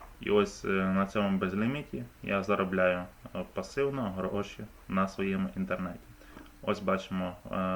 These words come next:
в NodaPay я вже нафармив чотирна-, чотириста сімнадцять тисяч поінтів. Я думаю, що це як мінімум чотириста сімнадцять доларів.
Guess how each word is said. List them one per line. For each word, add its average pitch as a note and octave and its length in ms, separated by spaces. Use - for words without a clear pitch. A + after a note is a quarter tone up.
в F2+ 100
NodaPay F#2 400
я F#2 160
вже F2+ 200
нафармив F#2 480
чотирна-, - 480
чотириста G2+ 680
сімнадцять F#2+ 760
тисяч G2 340
поінтів. D3+ 540
Я E3 80
думаю, C#3 280
що A2+ 140
це A2+ 160
як G#2+ 200
мінімум G#2 320
чотириста G2 480
сімнадцять F#2 440
доларів. - 340